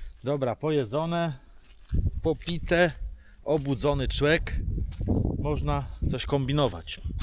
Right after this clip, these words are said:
Idziemy zobaczyć, co tutaj jest. Te zabudowania są takie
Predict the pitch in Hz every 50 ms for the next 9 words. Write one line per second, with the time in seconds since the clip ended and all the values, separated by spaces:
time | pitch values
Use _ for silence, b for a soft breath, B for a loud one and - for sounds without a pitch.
0 | - B B B B B B B B B - - 170 170 156 139 139 151 160 147
1 | - 135 - 147 135 147 143 - 131 120 135 147 131 113 - - 113 113 120 -
2 | 120 117 113 135 143 131 117 101 107 107 107 113 - - 107 101